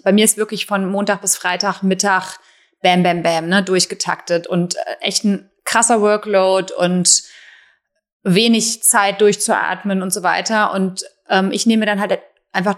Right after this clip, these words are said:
dann mehrfach im Jahr so diese Inseln, wo ich dann halt dann wirklich mal durchatme und dann auch,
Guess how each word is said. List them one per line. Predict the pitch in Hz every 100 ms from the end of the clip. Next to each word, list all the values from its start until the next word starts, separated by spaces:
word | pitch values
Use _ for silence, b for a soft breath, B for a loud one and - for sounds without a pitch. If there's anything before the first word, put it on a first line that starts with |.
| -
dann | 190 202
mehrfach | 196 202 196 -
im | - 190
Jahr | 185 196 202
so | 185
diese | 175 185 180
Inseln, | 175 185 190 196 196 220 233
wo | 196
ich | 202
dann | 190 190
halt | 196 190
dann | 185
wirklich | 185 208 196
mal | 185 180 175 -
durchatme | 202 202 - 165 180 190 180
und | 170
dann | 175 -
auch, | 170 170 -